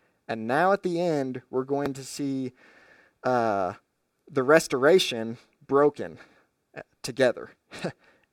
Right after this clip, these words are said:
Um, so let, let's just read the text, and, and then we'll d-, dive in. On that day, th-, I think, so a little bit of context. This day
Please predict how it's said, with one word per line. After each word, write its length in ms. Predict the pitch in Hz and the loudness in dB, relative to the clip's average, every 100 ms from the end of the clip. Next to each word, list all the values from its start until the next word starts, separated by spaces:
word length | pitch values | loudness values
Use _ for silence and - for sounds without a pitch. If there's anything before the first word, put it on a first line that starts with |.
| 466 - - | -20 -20 -10
Um, 340 | 107 82 69 - | -10 -10 -16 -20
so 320 | - 143 113 - | -6 -2 -2 2
let, 200 | 160 147 | 4 6
let's 160 | 175 | 4
just 180 | 165 - | 2 -2
read 160 | 151 131 | -2 -2
the 60 | |
text, 440 | - 123 107 - - | -2 -2 -2 -6 -10
and, 160 | 113 | -8
and 220 | 120 123 | -8 -4
then 120 | 131 123 | -4 -2
we'll 100 | 120 | -2
d-, 140 | 123 - _ - | -2 -6 _ -2
dive 240 | 120 110 | 0 0
in. 180 | 110 92 - - - - - - - _ _ _ _ _ _ | -4 -10 -18 -20 -20 -20 -20 -20 -20 _ _ _ _ _ _
On 160 | - 151 | 2 4
that 240 | 170 196 170 | 6 4 6
day, 400 | 190 147 123 147 - _ _ _ _ | 6 8 6 0 -10 _ _ _ _
th-, 120 | 151 147 | 0 2
I 100 | 160 | 0
think, 200 | 170 - | 0 -6
so 300 | - 123 110 - - - - | -4 -4 -4 -12 -20 -20 -18
a 40 | |
little 180 | 127 135 | -6 -2
bit 100 | 139 | 0
of 80 | 127 | -2
context. 560 | 131 123 117 95 - _ | -2 -4 -4 -8 -10 _
This 240 | 131 143 - | -2 -2 4
day 360 | 147 147 170 | 6 6 4